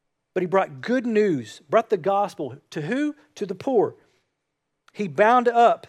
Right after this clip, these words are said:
the, the wounds of the brokenhearted. He brought comfort to those who mourn. He proclaimed liberty to the captives.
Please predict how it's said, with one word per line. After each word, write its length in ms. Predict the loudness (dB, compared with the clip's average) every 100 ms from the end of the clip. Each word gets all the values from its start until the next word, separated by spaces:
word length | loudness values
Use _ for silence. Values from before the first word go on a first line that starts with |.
| -8
the, 240 | -8 -8 _ -2
the 100 | -2
wounds 460 | 2 0 0 -2
of 180 | -4 -4
the 80 | 0
brokenhearted. 760 | 2 2 0 0 2 2 -2 _ _ _ _
He 120 | -4
brought 280 | 2 2 0 _ _
comfort 500 | -2 -2 0 -4 -4 _ -8
to 100 | 0
those 240 | 2 2
who 100 | -2
mourn. 320 | 2 2 2
He 120 | -2
proclaimed 420 | -2 -2 0 -2 -2
liberty 560 | -2 -2 -2 -4 -6 -12 -12
to 100 | -8
the 80 |
captives. 640 | -4 0 0 -2 -8 -12